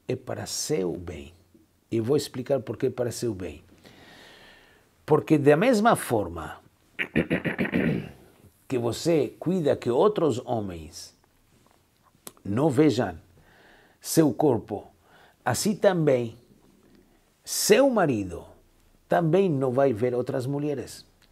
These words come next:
Porque se você leva seu marido para um lugar que o tzniut não é respeitado, então o que acontece? Seu marido não é um malach, não é um anjo.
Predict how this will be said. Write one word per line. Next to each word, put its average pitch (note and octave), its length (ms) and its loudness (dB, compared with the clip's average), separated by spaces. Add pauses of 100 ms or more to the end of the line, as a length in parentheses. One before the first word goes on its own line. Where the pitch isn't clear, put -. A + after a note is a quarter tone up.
Porque F3+ 260 4
se - 160 0
você F3+ 320 4
leva G#3+ 320 4
seu C#3+ 200 2
marido G#2+ 400 -4
para C3 200 0
um C#3+ 40 -2
lugar C#3+ 380 4
que A#2 340 -6
o A2 100 -2
tzniut B2+ 560 -2
não A2+ 140 -2
é C#3 60 2
respeitado, G2 840 -6 (580)
então A2 240 4
o - 20 6
que G3 80 4
acontece? A#2+ 540 0
Seu B3 220 2
marido E3+ 360 4
não C3+ 160 0
é F#3+ 280 0 (120)
um A#2 80 -6
malach, - 600 -8 (240)
não A2 200 -6
é D#3+ 120 -4
um F3 140 -4
anjo. F2 380 -12